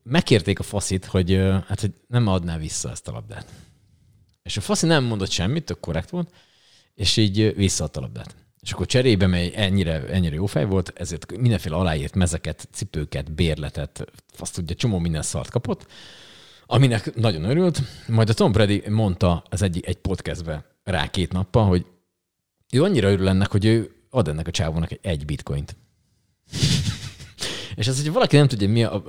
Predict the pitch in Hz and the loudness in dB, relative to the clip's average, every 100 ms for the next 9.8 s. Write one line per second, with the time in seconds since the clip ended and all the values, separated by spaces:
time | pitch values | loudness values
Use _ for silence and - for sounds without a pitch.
0 | 101 117 - 90 85 104 85 85 80 82 | -2 0 0 0 0 0 2 2 2 0
1 | - 110 107 80 - 95 107 127 - 120 | 0 0 0 0 0 0 2 0 -2 -6
2 | - 113 131 - - 110 139 123 156 - | -4 -2 -4 -6 -8 -2 0 2 0 0
3 | 95 90 - - - - 90 92 87 90 | 0 0 -4 -20 -18 -12 -4 -2 0 0
4 | 92 104 107 110 110 - 117 98 85 80 | 0 0 0 0 0 0 -2 0 -2 -4
5 | 76 80 - _ _ _ _ _ _ _ | -6 -8 -16 _ _ _ _ _ _ _
6 | - 101 131 120 120 101 117 101 92 - | -10 0 2 4 4 4 4 4 2 0
7 | 101 90 95 87 82 87 82 82 82 80 | -4 0 0 0 0 -2 -2 -2 -2 -2
8 | 76 76 73 73 76 76 82 - - _ | -2 -2 -2 -2 -2 -4 -6 -12 -20 _
9 | _ _ - - - - - - | _ _ -18 -10 -6 -4 2 2